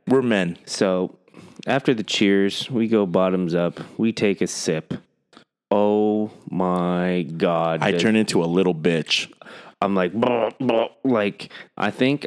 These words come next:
Speaker 2: I wanted to throw up in my mouth, but my pride wouldn't let me. And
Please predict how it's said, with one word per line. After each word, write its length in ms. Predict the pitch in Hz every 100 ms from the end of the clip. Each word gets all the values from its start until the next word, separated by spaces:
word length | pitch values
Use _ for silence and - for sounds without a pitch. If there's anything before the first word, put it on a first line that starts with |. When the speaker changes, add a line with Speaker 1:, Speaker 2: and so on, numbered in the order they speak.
| -
Speaker 2:
I 80 |
wanted 340 | 101 95 113 120
to 80 | 120
throw 240 | 127 120
up 140 | 123
in 60 | 123
my 120 | 123
mouth, 400 | 117 117 127 - -
but 460 | 95 104 95 92
my 160 | 92 95
pride 360 | - 101 104 101
wouldn't 300 | 104 98 76
let 180 | 92
me. 240 | 98 127 - _ _ - _ _ _ _
And 960 | 92 95 95 90 87 90 90 90 87 82